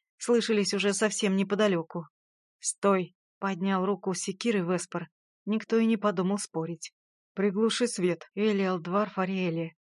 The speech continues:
Не сказав ни слова, девушка сделала так, как он велел.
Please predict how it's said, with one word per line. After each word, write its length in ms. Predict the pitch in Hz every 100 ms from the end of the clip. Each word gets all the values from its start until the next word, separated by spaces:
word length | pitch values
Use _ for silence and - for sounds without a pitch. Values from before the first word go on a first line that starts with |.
| _ _
Не 200 | 208 214
сказав 540 | 208 - 208 196 196 196
ни 140 | 196
слова, 500 | 185 214 233 226 185
девушка 560 | 170 190 190 185 - 196
сделала 500 | 175 185 190 185 185
так, 280 | 175 180 202
как 240 | 185 -
он 140 | 190
велел. 360 | 180 190 180 165